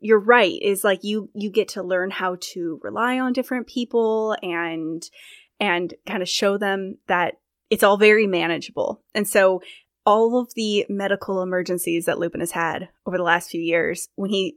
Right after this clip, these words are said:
first got diagnosed with Addison's disease, I, there's always the concern that he could go into Addisonian crisis if he's under too much stress. So I'm always, every medical emergency, I'm like, "Oh my God, he's in an Addisonian crisis." And that's what the vets think too at first.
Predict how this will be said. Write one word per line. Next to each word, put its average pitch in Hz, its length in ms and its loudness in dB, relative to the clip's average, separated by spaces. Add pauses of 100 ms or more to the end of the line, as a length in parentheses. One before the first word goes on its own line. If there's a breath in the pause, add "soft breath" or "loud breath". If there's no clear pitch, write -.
first 208 200 0
got 196 240 0 (160)
diagnosed 175 500 -2
with - 100 -6
Addison's 175 460 -2
disease, 170 460 -8
I, 165 340 2 (640 soft breath)
there's 208 220 6
always 202 320 4
the 190 160 0
concern 180 420 -4
that 180 100 -4
he 185 200 -10
could - 60 -10
go 170 160 0
into 170 180 -4
Addisonian 170 640 -4
crisis - 480 -6
if - 120 -10
he's - 180 -10
under 170 260 -6
too - 140 -14
much - 260 -10
stress. - 540 -4 (340)
So - 160 2
I'm 214 160 6
always, 202 400 2 (460)
every 214 320 4
medical 190 440 0
emergency, 180 440 -2
I'm 180 100 -10
like, 185 180 -12
"Oh 220 120 0
my 208 160 0
God, 226 340 2
he's 226 320 0
in 233 100 6
an 220 100 0
Addisonian 220 520 4
crisis." 208 400 2
And 208 120 -2
that's 202 180 2
what 214 100 -2
the 208 80 0
vets 185 300 2
think 196 260 -2
too 208 300 6
at - 100 0
first. 180 400 2